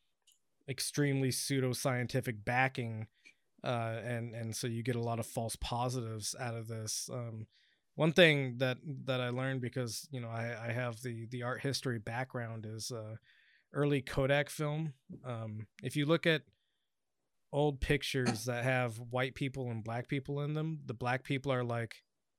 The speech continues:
literally, like, the color of night black. Um, and the reason was that, that they developed film to, to capture white faces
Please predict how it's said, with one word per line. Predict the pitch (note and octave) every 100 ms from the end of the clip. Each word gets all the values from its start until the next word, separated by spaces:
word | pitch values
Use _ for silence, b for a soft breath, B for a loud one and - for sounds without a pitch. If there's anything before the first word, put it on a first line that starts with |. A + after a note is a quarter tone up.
| _
literally, | A#2 B2 C3 C3+ C3 C3+
like, | C3 A#2+ A#2+ -
the | -
color | B2 - B2+ B2 B2
of | A#2
night | A#2 B2 C3 A#2
black. | A2+ A#2 C3+ - - _ _ _ _ _ _ _ _ _ -
Um, | A#2+ A#2 A2+ G#2+ G2+ _ _ -
and | C3+
the | A#2+
reason | C#3 D#3+ D#3 B2+
was | B2 A2
that, | A#2 A#2 B2
that | B2
they | C3+ C3
developed | A#2+ A2+ B2 C#3+ B2+
film | - - C3+ C#3 C3
to, | A#2+ A#2
to | -
capture | C3 - C3 - C3
white | A2+ A#2 C3
faces | - A#2 A2+ - A2 G#2+ G#2+